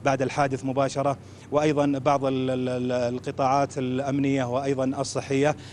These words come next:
إضافة إلى تواجد، آه، شركات الكهرباء التي تقوم بدور، آه، مساند، آه، كبير. أعيد كما ذكرت في وقت سابق بأن الحياة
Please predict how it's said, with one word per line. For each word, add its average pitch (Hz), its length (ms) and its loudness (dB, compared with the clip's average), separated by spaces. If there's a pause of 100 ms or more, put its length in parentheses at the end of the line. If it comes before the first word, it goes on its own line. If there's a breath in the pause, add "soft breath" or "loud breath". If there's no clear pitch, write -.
(120 loud breath)
إضافة 143 360 0
إلى 143 280 0
تواجد، 139 480 -2
آه، 127 340 2 (260 loud breath)
شركات 135 480 2
الكهرباء 127 600 2
التي 131 260 0
تقوم 131 320 -2
بدور، 131 420 2 (280 loud breath)
آه، 120 540 2
مساند، 127 580 0 (120)
آه، 120 440 2
كبير. 147 460 0 (540 loud breath)
أعيد 147 220 4
كما 139 280 0
ذكرت 131 340 -4
في - 140 -2
وقت 131 140 0
سابق 143 320 0
بأن 151 300 2
الحياة 139 600 0